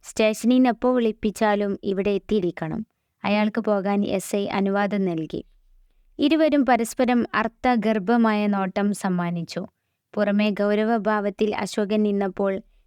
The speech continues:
വിനയത്തോടെ തലയനക്കിക്കൊണ്ട് സുശീലൻ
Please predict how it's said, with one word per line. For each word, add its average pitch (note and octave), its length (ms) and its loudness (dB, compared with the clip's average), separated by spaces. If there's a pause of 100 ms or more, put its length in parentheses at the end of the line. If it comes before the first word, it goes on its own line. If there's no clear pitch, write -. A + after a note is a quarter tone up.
(120)
വിനയത്തോടെ A3 840 2 (100)
തലയനക്കിക്കൊണ്ട് G#3 960 0
സുശീലൻ G3+ 600 -4